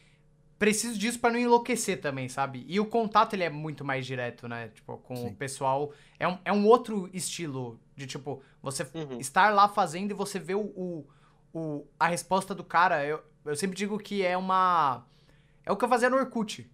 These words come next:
Speaker 1: sabe? De, tipo, eu tô conversando com alguém e não tô fazendo um vídeo pra alguém. O YouTube, eu acho que ele afasta muito por conta disso. Você vai responder um vídeo lá,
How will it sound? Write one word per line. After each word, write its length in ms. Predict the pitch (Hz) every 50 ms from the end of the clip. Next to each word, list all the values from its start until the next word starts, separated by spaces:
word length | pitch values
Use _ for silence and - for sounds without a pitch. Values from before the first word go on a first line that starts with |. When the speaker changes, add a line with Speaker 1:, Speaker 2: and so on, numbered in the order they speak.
| _ _
Speaker 1:
sabe? 300 | - - 165 165 165 151
De, 120 | 127 135
tipo, 440 | 131 - 170 151 - 147 139 135 131 -
eu 140 | - 151
tô 160 | 147 - - 202
conversando 600 | 202 247 233 208 247 247 233 - - 226 214 170
com 80 | - -
alguém 380 | 147 135 127 135 131 131 127 127
e 60 | 143
não 180 | 160 175 208 208
tô 100 | 208 214
fazendo 380 | - 196 185 160 165 190 196 185
um 100 | 180 165
vídeo 260 | 143 156 165 139 143
pra 140 | 135 - 139
alguém. 300 | 131 131 117 123 117 113 - _ - _ _ _ _ _ _ _ -
O 140 | - 143 151
YouTube, 340 | 147 156 160 156 185 170 160
eu 80 | 190 185
acho 160 | 185 185 -
que 80 | -
ele 160 | 185 185 196 196
afasta 520 | 185 - - - 165 175 202 208 - 196
muito 220 | 180 180 190 180 -
por 140 | - 196 196
conta 240 | - 196 202 202
disso. 320 | 214 196 202 156 - - -
Você 140 | - 170 151
vai 100 | 165 175
responder 360 | 180 180 - 196 190 180 180
um 120 | 180 170
vídeo 380 | 147 143 160 175 151 147 151 147
lá, 340 | 143 147 151 185 247 -